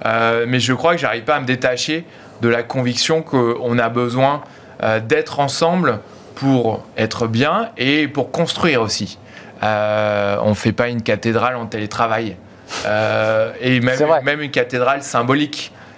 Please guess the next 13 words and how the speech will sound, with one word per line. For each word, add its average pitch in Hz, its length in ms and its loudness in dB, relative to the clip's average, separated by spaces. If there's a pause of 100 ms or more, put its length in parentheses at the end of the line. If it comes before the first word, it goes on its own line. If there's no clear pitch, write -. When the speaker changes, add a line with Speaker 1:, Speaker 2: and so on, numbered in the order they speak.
(160)
Speaker 1:
Et, 113 360 2
euh, 113 360 2
je, 113 240 -4
je, 120 280 -12
vous 127 180 -4
savez, 160 340 2
hein, 160 140 0
soixante-dix 135 480 -2
pour 123 220 -4
cent - 120 -2
des 117 180 0
informations 110 540 -2
échangées 110 480 -2